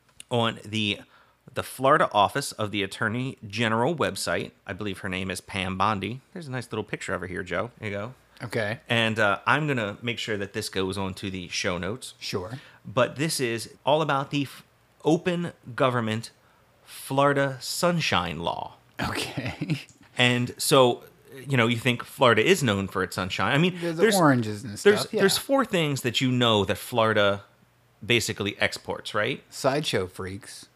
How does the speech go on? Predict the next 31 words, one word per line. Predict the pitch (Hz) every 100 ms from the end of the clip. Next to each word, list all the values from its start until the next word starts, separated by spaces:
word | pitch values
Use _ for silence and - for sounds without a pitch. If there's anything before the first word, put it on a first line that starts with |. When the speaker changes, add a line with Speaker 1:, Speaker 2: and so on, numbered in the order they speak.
| -
Speaker 1:
Oh, | 147 165
well, | 135 120 -
yeah, | 110 110 123
okay. | 117 98 123 120 -
Uh, | 123
that's, | 117 110
that's | 107 104
Speaker 2:
Oranges. | 101 113
Speaker 1:
true. | 113 104 131 _
Uh, | 113 127 -
oranges, | 117 139 156 123 147 -
definitely. | 123 135 104 107 131 - - -
Speaker 2:
Um, | 120 107
Speaker 1:
Sunshine. | 101 95 95 160 175 104 90 98 127 - _
Speaker 2:
s-, | - - - _ _ -
do | 123
they | 123 120 -
export | 135 - - 196 -
sunshine? | - 110 135 127 180
Speaker 1:
Absolutely. | 381 120 123 104 92 -
Speaker 2:
I | 370
don't | 320 147
Speaker 1:
Yep. | - -
Speaker 2:
think | 165 139
that's | 131 113 -
a | 95
thing | - 180 185 135
that |
you | 117
Speaker 1:
Uh, | 107 95
Speaker 2:
can | 123